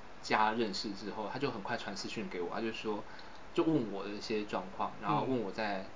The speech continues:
Speaker 1: 呃，是什么背景什么的，然后他在，他是什么背景，就自我介绍，然后聊一聊。
Speaker 2: 嗯。
Speaker 1: 然后聊，聊没几句，他就说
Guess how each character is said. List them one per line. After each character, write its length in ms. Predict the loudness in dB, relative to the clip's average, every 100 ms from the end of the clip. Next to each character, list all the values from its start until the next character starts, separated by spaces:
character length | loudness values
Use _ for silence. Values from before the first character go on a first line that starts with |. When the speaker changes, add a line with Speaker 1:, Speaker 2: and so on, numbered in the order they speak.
| -10 -4
Speaker 1:
呃， 300 | -2 0 -2
是 160 | -2 -2
什 140 | -2
么 100 | -4 0
背 140 | 0
景 180 | 0 -6
什 120 | -8 -8
么 80 |
的， 80 | -8 0
然 80 | 0
后 40 | 2
他 100 | 2
在， 80 |
他 160 | 2 0
是 100 | 0
什 100 | -6
么 60 | -4
背 120 | -2 -2
景， 60 | -4
就 60 | -4
自 80 | -4
我 40 |
介 140 | -2 -4
绍， 140 | -2 0
然 60 |
后 60 | 0
聊 180 | 0 0
一 40 |
聊。 140 | -2
Speaker 2:
嗯。 40 | -6 -8 -10 -12 8
Speaker 1:
然 80 | 12
后 60 | 12
聊， 100 | 10 6 -6 6
聊 100 | 8
没 140 | 10
几 100 | 8
句， 60 | 6
他 80 | 4
就 80 | 2
说 200 | 0